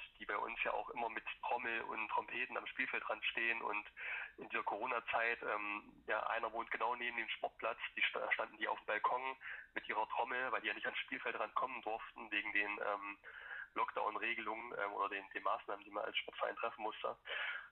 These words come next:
Da standen die einfach mal auf dem Balko-, äh, auf dem Balkon zu viert und haben uns da das ganze Spiel angefeuert, gedrommelt, ähm,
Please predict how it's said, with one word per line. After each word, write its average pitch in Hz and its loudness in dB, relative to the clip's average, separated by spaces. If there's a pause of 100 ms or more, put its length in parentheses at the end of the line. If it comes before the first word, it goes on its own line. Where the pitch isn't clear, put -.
(120)
Da - 2
standen 113 4
die 110 0
einfach 113 0
mal 110 2
auf 110 0
dem - -6
Balko-, - 2
äh, 110 0
auf 113 0
dem 107 -4
Balkon 120 0
zu - -2
viert - 0
und 101 -2
haben 104 4
uns 107 -6
da 104 4 (540)
das - -2
ganze 131 2
Spiel 123 0
angefeuert, 120 2
gedrommelt, 120 -2
ähm, 104 -2